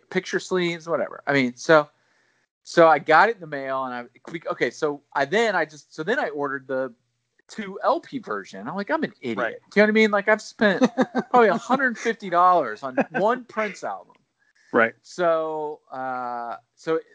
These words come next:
Speaker 1: the box set arrives in the mail. I get it, and I look at it, and I'm like, "Well, this is cool," but I just set it to the side. You know what I mean? I was like, I just
Speaker 2: Right.
Speaker 1: kept it in the box and everything. I was like, "Just set it to the side."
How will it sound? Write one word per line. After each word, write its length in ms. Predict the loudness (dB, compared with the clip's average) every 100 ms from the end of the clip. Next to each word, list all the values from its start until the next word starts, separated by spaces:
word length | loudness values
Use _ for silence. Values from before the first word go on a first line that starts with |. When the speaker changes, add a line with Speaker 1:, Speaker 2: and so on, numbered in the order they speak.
| _
Speaker 1:
the 180 | -8 -6
box 400 | 0 2 0 -4
set 160 | -10
arrives 280 | -6 -6 -6
in 60 | -10
the 60 |
mail. 400 | -12 -8 -6 -4
I 80 | -6
get 280 | -8 -8 -6
it, 120 | -8
and 40 | -10
I 80 | -14
look 320 | -6 -8 -4
at 260 | -2 -2 -2
it, 180 | -6 _
and 100 | -18
I'm 180 | -16 -12
like, 500 | -10 -8 -10 -16 _ _ _ _ _ _ _ _ 2
"Well, 260 | 6 8
this 160 | 6 -2
is 80 | -16
cool," 720 | -16 -10 -6 -4 -4 -6 -8
but 120 | -6
I 60 | -4
just 200 | -6 -2
set 160 | 2 2
it 120 | -2
to 80 | -14
the 80 |
side. 380 | -12 -8 -8 -10
You 80 | -12
know 60 | -10
what 40 |
I 40 | -8
mean? 220 | -4 -2
I 80 | -2
was 140 | -4
like, 240 | -10 -10 -6
I 80 | 0
just 140 | 0
Speaker 2:
Right. 80 | 2
Speaker 1:
kept 220 | 0 0
it 40 | -2
in 80 |
the 80 | -2
box 340 | 2 4 4 0
and 80 |
everything. 220 | -12 -8 -8
I 20 |
was 80 | -10
like, 140 | -16
"Just 200 | -18 -6
set 160 | 0 0
it 40 |
to 60 | -2
the 100 | -14
side." 320 | -10 -10 -10